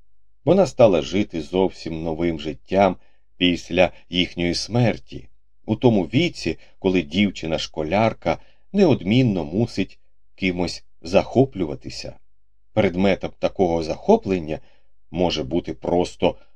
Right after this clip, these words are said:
вродлива вчителька, незалежно від того, чи це вчителька фізкультури,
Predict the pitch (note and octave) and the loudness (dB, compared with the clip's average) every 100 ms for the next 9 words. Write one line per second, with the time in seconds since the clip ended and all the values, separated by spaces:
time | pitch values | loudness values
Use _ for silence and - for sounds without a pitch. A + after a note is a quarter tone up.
0 | - D#2+ F#2 D#2 D#2+ F2 D#2+ - - F2 | -14 0 2 2 2 4 2 -2 -6 -6
1 | - C#2+ - C2 - - - - - G#2 | -6 -8 -10 -16 -16 -20 -20 -14 -2 0
2 | F#2 F2+ F2+ D#2+ D#2 D#2+ - - C3+ C#3+ | 2 2 0 0 -6 -6 -8 0 4 6
3 | B2 B2 - - - C3+ A#2+ - F#2 D#2+ | 4 0 -10 -20 -10 -8 -6 2 4 4
4 | - G#2 F#2+ D2+ F2 D#2 - E2 - D#2+ | 0 -4 -2 -4 0 0 0 -8 -6 -8
5 | C#2 - E3+ E3 C#3+ | -8 0 2 2 0